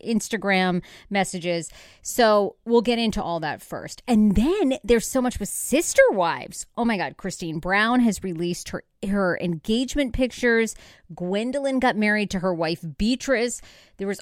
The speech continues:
all kinds of photoshopping controversy I'll tell you about. Cody controversy I'll tell you about. And then Thousand Pound Sisters, our girl Tammy Slayton. You know, are, are we getting a season five?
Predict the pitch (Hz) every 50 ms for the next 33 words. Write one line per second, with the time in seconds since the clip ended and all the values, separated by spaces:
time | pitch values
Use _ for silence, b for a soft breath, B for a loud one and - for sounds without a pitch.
0 | - - 220 233 247 247 - 240 233 208 180 180 - - - 226 233 254 269 294
1 | 302 285 - 311 277 285 - 285 269 269 - 277 262 262 - 277 240 262 269 254
2 | - 269 254 254 240 - 247 262 247 240 233 226 220 202 196 220 208 208 202 202
3 | 196 202 196 - - - _ _ - - 220 262 302 302 302 285 240 262 285 269
4 | 254 254 247 262 240 233 240 233 226 220 - 226 220 208 190 - 214 196 190 190
5 | 190 190 170 185 175 170 165 160 B B B B B B B B _ - 262 262
6 | 254 247 214 247 240 233 240 233 233 226 226 226 - - - - 269 220 214 233
7 | 233 - 269 262 226 254 240 233 - - 208 185 - - 185 165 165 156 156 -
8 | - - _ - 190 190 190 180 196 214 214 220 - 214 190 185 180 170 - -
9 | 165 147 131 135 147 - - 240 247 240 196 156 - - _ _ _ _ _ _
10 | _ _ - 196 - - 214 208 180 196 190 156 - - 175 165 165 175 190 214
11 | 262 302 302 - 320 311 - - 330 339 330 381 359 349 370 330 339 349 359 453
12 | - -